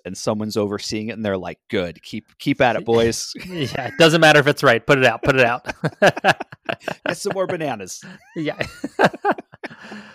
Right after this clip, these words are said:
Speaker 2: Oh, man. All right. Well, I, we, we kinda, I mean, we talked a fair amount already about this room that they're in,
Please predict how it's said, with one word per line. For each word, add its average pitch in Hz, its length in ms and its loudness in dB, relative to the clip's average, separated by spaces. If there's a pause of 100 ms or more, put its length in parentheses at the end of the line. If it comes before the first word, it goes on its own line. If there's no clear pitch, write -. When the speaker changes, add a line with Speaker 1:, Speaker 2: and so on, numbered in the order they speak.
(500)
Speaker 2:
Oh, 123 260 4
man. 113 340 0
All 143 80 -4
right. 123 220 6
Well, 127 300 4
I, 160 220 -4 (720)
we, 190 340 -4
we 175 140 -6
kinda, 190 760 -2 (580)
I 147 40 -6
mean, 143 160 -2
we 170 100 0
talked 147 320 2 (320)
a - 80 -6
fair 131 160 2
amount 120 260 2
already 117 280 4
about 120 480 0 (500)
this 123 300 -6
room 131 500 -2
that 110 160 -4
they're 113 160 -10
in, 120 180 -12